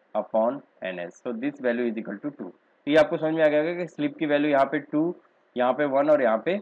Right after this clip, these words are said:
ज़ीरो क्यों है। तो ये same graph हम दोनों चीज़ के लिए यूज़ करते हैं। अगर आपसे टॉर्क और speed क्या पूछते हैं, तो ये मैं टॉर्क और speed को represent कर रहा हूँ। यहाँ पर speed जो है वो minus एन एस है, means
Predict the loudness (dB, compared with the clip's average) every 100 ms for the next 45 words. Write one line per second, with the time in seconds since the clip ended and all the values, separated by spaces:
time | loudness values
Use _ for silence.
0 | -8 _ -4 -4 -4 -6 -8 -10 _ _
1 | _ 0 4 4 2 0 0 0 -2 0
2 | 0 2 2 2 0 0 0 -2 -2 -2
3 | -2 -2 -2 -2 0 0 2 0 -2 2
4 | 6 6 4 0 0 -4 -6 -4 2 4
5 | 4 -2 -12 -6 -6 -6 _ _ _ -6
6 | -2 2 2 4 2 2 0 -2 -6 -6
7 | -4 -4 -4 -4 -4 0 0 0 -4 -4
8 | -2 0 0 -4 -4 -2 0 0 2 2
9 | 2 0 2 0 0 -2 -2 -2 -4 -6
10 | _ _ -4 -2 -4